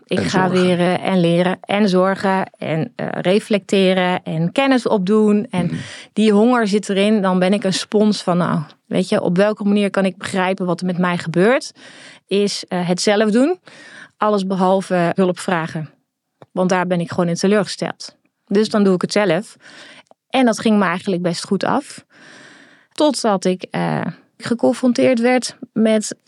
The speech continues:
Speaker 1: de Michael Jackson-affaire. Of documentaire, sorry.
Speaker 2: Ach ja.
Speaker 1: Die bestond uit twee delen. En ik heb hem gekeken.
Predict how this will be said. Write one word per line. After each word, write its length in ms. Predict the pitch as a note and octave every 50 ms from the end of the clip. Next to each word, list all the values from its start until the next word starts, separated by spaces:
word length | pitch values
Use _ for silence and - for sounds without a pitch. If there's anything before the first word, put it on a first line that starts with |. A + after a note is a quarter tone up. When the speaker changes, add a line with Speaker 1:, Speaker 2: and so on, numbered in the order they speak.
| _ -
Speaker 1:
de 200 | G#3+ G#3 G#3 G3+
Michael 340 | G3+ G3 G3 G3 - F3+ D#3
Jackson-affaire. 840 | E3 - - - - F#3 F3+ F3 - - - F3+ F3+ F3+ F#3+ F3 - _ _ _ _ _ _ _ - -
Of 180 | - F#3+ E3+
documentaire, 680 | F3 F#3+ F#3 F3 - F3 E3 D#3+ - E3+ D#3 C#3+ C#3 D#3+
sorry. 360 | - - F3 D#3+ - E3+ - _ _ _ - _
Speaker 2:
Ach 220 | - - - - -
ja. 240 | - - - - - - _ _ _ _
Speaker 1:
Die 160 | - F#3+ G3+ G3
bestond 380 | A3+ - - - A3 A3 -
uit 120 | F3 F#3 -
twee 280 | - A#3+ B3 B3+ A#3
delen. 480 | F3+ F#3 G3 A3+ C4 C#4 C#4+ E4 G4 G#4+ - - - _ _ _ _ _ _ _ _ _ _ _ _ - - - - - - - - - - - - - _ _ _ _ _ _ _ _
En 160 | - A#3 A#3+
ik 100 | B3+ A#3
heb 120 | A#3+ A#3
hem 120 | G#3+ G#3 G3
gekeken. 720 | - G3 F#3 - G#3+ A3+ A3+ A3+ G3 - - - - D#3+